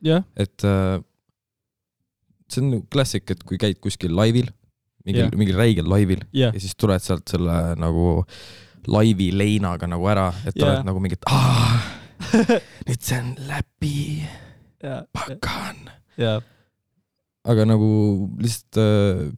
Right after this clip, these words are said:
Speaker 2: pigem nagu embrace it nagu ja lihtsalt nagu ela nagu selles emotsioonis mingi, "Vau, see oli."
Speaker 1: Mhm.
Speaker 2: Et, äh, et ma arvan
Speaker 1: Aga see ongi natukene, see on nii suur tunne, et nagu seal plaadi peal võib-olla ongi see, et nagu kuidagi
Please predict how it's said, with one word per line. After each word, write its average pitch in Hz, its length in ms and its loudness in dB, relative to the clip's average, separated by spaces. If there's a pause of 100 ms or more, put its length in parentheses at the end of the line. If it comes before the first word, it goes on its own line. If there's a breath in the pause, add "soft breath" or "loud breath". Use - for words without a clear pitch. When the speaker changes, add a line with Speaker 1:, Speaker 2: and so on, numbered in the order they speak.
(120)
Speaker 2:
pigem 117 300 2
nagu 98 400 2 (140)
embrace 117 480 4
it - 120 -12
nagu 95 220 -2
ja 95 160 4
lihtsalt 98 280 -2
nagu 92 360 0
ela 107 200 4
nagu 90 180 -4
selles 92 220 -4
emotsioonis 95 500 -2
mingi, 87 180 -10
"Vau, 95 240 -6
see 90 120 -2
oli." 101 200 4
Speaker 1:
Mhm. 90 80 -6 (340)
Speaker 2:
Et, - 260 -6
äh, 95 240 2 (640 loud breath)
et 104 120 2
ma 117 140 6
arvan 104 360 4 (280)
Speaker 1:
Aga 156 140 -2
see 180 100 2
ongi 156 160 2
natukene, 139 420 -2 (800)
see 147 120 -4
on 147 40 2
nii 151 100 4
suur 165 300 2
tunne, 131 400 0
et 110 80 -10
nagu 117 260 -6
seal 120 360 -6 (640)
plaadi 135 280 -2
peal 117 140 -4
võib-olla 123 320 -2
ongi 117 220 -4
see, 117 180 -6
et 110 140 -12
nagu 113 400 -8 (580)
kuidagi 120 240 -8